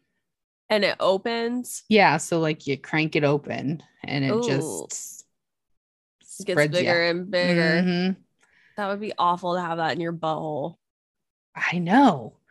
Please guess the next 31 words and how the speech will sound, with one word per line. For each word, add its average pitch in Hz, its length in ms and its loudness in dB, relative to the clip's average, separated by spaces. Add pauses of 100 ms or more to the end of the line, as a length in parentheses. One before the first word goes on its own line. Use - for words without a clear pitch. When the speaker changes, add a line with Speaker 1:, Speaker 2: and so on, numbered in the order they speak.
(140)
Speaker 1:
That 220 100 2
would 247 140 0
p-, - 120 -20
Speaker 2:
And 226 60 -16
Speaker 1:
just 233 200 4
feel 269 180 6
Speaker 2:
then 277 100 6
Speaker 1:
like 262 80 0
you 233 100 -2
have 240 120 -4
to 208 120 -6
poop, 233 480 -2 (720)
but 196 180 -4
you - 100 -12
can't. 214 520 -2 (840)
Speaker 2:
I 202 100 2
mean, 196 300 4
does 165 260 2
it 156 80 -2
just 160 260 -8
fall 151 280 4
out 147 240 2
at 214 120 0
that 269 200 2
point 294 380 -2
since 196 220 -4
it's 151 220 -8
open? 220 640 2
I 175 220 -4
don't 247 240 2
know. 139 380 -2